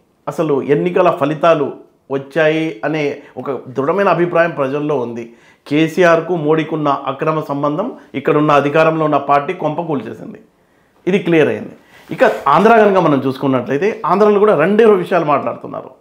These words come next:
ప్రజ-, పబ్లిక్లో బాగా చర్చకు వచ్చింది. చిలుకలూరిపేట మీటింగ్లో మోడీ ఎందుకు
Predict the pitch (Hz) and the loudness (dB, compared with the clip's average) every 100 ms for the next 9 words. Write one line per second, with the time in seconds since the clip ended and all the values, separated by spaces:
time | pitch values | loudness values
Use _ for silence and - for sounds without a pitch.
0 | _ _ _ _ _ _ 139 139 117 - | _ _ _ _ _ _ -8 -6 -4 -4
1 | 147 180 165 123 139 180 190 - 156 135 | -2 0 0 0 2 2 2 -4 -6 -8
2 | - 117 - - _ _ _ _ _ _ | -8 -14 -14 -18 _ _ _ _ _ _
3 | - 214 226 269 262 196 170 147 127 - | -2 0 2 2 2 2 2 2 -2 -6
4 | - _ 131 135 131 131 120 139 233 - | -20 _ -8 -6 -4 -6 -4 -2 -2 -4
5 | - 131 139 214 233 170 - _ - 127 | -10 -6 2 2 2 -2 -10 _ -12 -4
6 | 156 202 214 233 226 214 | -2 -2 -2 -4 -4 -4